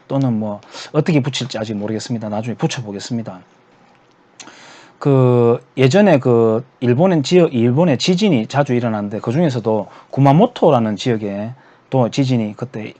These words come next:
세게 한번 일어났죠. 구마모토라는 지명이, 어,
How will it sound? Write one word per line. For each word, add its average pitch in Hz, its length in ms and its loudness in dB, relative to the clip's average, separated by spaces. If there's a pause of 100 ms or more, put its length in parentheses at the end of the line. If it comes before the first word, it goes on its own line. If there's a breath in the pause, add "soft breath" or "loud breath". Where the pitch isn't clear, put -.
(140)
세게 147 320 -4
한번 120 220 -2
일어났죠. 113 640 -8 (800 loud breath)
구마모토라는 170 1400 4
지명이, 143 1600 0
어, 107 520 -6